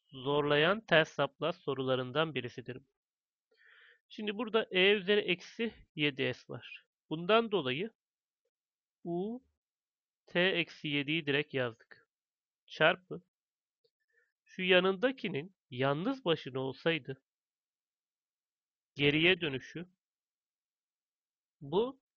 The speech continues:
sayı bölü birinci derece. Bununla ilgili kuralı da şuraya bir hatırlayalım. E üzeri A T'nin Laplace dönüşümü bir bölü S eksi A verir.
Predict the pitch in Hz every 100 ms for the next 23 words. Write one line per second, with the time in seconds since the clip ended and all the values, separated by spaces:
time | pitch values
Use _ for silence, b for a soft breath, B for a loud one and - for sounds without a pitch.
0 | _ _ - 156 190 147 147 180 151 143
1 | 139 143 139 123 120 120 131 160 165 160
2 | 147 143 147 - 143 143 156 127 - _
3 | _ - 127 117 120 117 - 117 113 113
4 | 180 - _ _ _ _ b b b b
5 | _ _ 156 180 190 151 131 127 - 143
6 | 139 - 143 135 135 196 294 _ _ _
7 | _ _ - 139 160 143 135 - _ 123
8 | 123 - 135 208 359 _ 165 147 131 135
9 | - - 156 - 127 - - 160 135 123
10 | 117 - - -